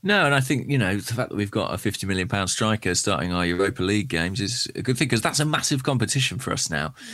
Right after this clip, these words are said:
And he's got decent pedigree in it as well from his time with Lyon. But, you know, I think the top four looks really tough for us at this point. I think, like, you know,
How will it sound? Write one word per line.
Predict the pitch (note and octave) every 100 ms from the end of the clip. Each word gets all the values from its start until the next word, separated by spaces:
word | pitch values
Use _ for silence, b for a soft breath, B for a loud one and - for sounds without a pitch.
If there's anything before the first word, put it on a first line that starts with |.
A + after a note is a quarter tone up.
| B B
And | B2
he's | G3
got | - G2
decent | D#3+ - B2+
pedigree | D3+ E3 A#2+ F2+
in | E2
it | C#2+ - _ -
as | F2+
well | A2+ C#3 D#2
from | - F2
his | E2+
time | G#2+ F#2
with | E2
Lyon. | A2 A2 D#2
But, | C#2+ - B B B -
you | B2+
know, | E2
I | G#2
think | C#3+ C3 - _ _
the | -
top | - E3 -
four | D3+ C3+ F2
looks | G2+ - - - - _ _ _ _ _
really | G#2+ G#2+ C3 B2+ F2+
tough | - A#2 D#2+ -
for | - E2+
us | -
at |
this | - -
point. | F2 -
I |
think, | - F#3+ C3+
like, | A2
you | C3
know, | A2